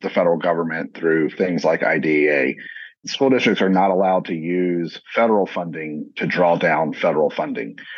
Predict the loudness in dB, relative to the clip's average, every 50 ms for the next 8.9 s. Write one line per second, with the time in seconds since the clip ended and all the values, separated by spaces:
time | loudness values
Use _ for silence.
0 | -16 -18 -16 -8 -2 0 2 4 4 4 2 2 0 0 -2 0 0 0 0 0
1 | 0 0 0 -2 -4 -4 -8 -10 -12 -14 -18 -20 -18 -20 -20 -18 -12 -4 0 2
2 | 2 4 4 4 4 4 4 2 0 -2 -6 -4 0 2 4 4 4 4 2 2
3 | 0 2 2 2 2 2 2 2 0 0 -2 -2 0 0 0 2 0 -2 -4 -4
4 | -6 -8 -8 -6 -2 -2 -2 -2 -2 -2 -2 0 0 0 0 -2 -2 -2 -4 -6
5 | -8 -8 -8 -8 -6 -2 0 2 2 2 0 0 -2 -2 -2 -2 -2 -4 -2 0
6 | 0 2 2 2 0 0 -2 -4 -6 -8 -14 -18 -20 -16 -6 -2 0 0 2 2
7 | 2 2 2 2 0 2 2 4 4 4 4 2 0 0 -2 -2 -2 0 0 0
8 | 0 0 -2 -4 -4 -4 -8 -10 -10 -10 -8 -8 -6 -6 -8 -8 -10 -12